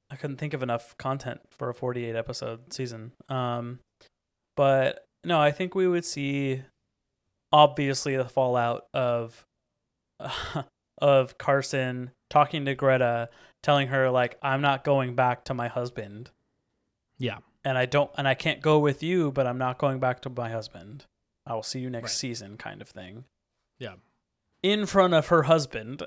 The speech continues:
Speaker 1: <laughs> which is, like, the ultimate cliffhanger that we're left on,
Speaker 2: That was a really
Speaker 1: basically.
Speaker 2: good cliffhanger.
Speaker 1: It was.
Speaker 2: You
Speaker 1: We're
Speaker 2: know, when we talk about cliffhangers, that's the, that's the
Speaker 1: That's
Speaker 2: juicy
Speaker 1: a, that's a
Speaker 2: stuff.
Speaker 1: banger. So basically,
Speaker 2: Yeah.
Speaker 1: to,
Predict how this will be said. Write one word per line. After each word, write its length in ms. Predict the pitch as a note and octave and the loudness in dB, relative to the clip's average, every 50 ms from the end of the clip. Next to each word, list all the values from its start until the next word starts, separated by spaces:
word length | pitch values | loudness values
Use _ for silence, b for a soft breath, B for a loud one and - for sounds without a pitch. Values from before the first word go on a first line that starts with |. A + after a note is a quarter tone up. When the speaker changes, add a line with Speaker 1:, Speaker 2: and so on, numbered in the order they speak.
| - - - - | -8 -6 -6 -4
Speaker 1:
<laughs> 180 | - - - | -4 -6 -6
which 280 | - D#3+ D#3 D#3+ - E3 | -6 -4 -2 -2 0 0
is, 120 | D#3+ D3 | 0 2
like, 200 | C#3+ D3+ C#3+ C#3+ | 4 2 2 2
the 100 | - - - | 0 -6 0
ultimate 400 | - E3+ D3+ - D#3 C#3+ B2+ - | 2 2 2 2 -2 -8 -8 -6
cliffhanger 440 | - D3+ C3+ - C#3 C3+ C3 B2 B2 | -4 -4 -4 -4 -4 -4 -4 -4 -4
that 160 | B2 A#2+ A#2 | -4 -4 -4
we're 80 | B2+ | -4
left 280 | B2+ C3 C3 B2+ - - | 0 0 0 -2 -2 -8
on, 360 | A2 G#2+ G#2+ A2 A#2 C3 C#3 - | -12 -12 -12 -12 -14 -12 -8 -6
Speaker 2:
That 220 | B2+ A#2 C3+ E3 | -4 0 2 2
was 100 | G#3 A3 | 4 4
a 60 | F#3+ | 4
really 160 | E3 D3 C#3+ | 4 4 4
Speaker 1:
basically. 280 | C3+ C#3 B2 A#2+ C3 B2 | 2 0 -2 -4 -4 -6
Speaker 2:
good 40 | B2 | -4
cliffhanger. 320 | A#2+ A2 G#2 G2+ G2+ G#2+ - _ - | -6 -8 -8 -12 -14 -16 -16 _ 0
Speaker 1:
It 100 | D3+ D#3 | 4 6
was. 280 | E3 D#3+ D3 C3 B2 | 8 8 8 8 6
Speaker 2:
You 60 | C#3 | 4
Speaker 1:
We're 80 | C#3 C#3 | 0 0
Speaker 2:
know, 80 | C#3 C3+ | 0 0
when 160 | C3+ C#3+ D3 | 0 0 0
we 140 | D#3 E3 E3+ | 2 2 2
talk 240 | - E3+ D#3 D#3 - | 6 6 4 6 4
about 160 | E3 D3 - | 2 2 2
cliffhangers, 500 | - C#3+ C3+ - D3+ C#3+ C#3+ D3 C#3+ B2+ | 2 -2 -2 -2 -2 -2 0 -2 -2 0
that's 300 | B2+ C3 C3+ C3+ - - | 0 0 0 0 -2 -8
the, 240 | - B2+ A#2+ A#2 A2+ - | -8 -6 -6 -6 -8 -8
that's 220 | C#3 C3 C3+ C#3 - | -6 -6 -6 -6 -2
the 40 | D#3 | 2
Speaker 1:
That's 300 | D3 C#3 C#3+ C#3+ B2 C3 | 4 6 6 6 4 2
Speaker 2:
juicy 160 | D3+ B2+ A2+ | -2 -2 0
Speaker 1:
a, 20 | |
that's 300 | - D3+ C#3+ C#3+ C3+ - | 2 4 4 4 4 0
a 40 | C3+ | -2
Speaker 2:
stuff. 40 | B2+ | 0
Speaker 1:
banger. 320 | C#3 C3+ B2 A2+ G#2+ - | 0 0 0 -2 -8 -10
So 320 | - - - D#3 D3 C#3 C3+ | -4 2 2 4 2 2 2
basically, 460 | - F3 F3 E3+ - E3+ - D3+ D3 | 2 2 2 2 0 -6 -6 -6 -6
Speaker 2:
Yeah. 40 | C3+ | -4
Speaker 1:
to, 180 | - D3 C3 | -6 -8 -8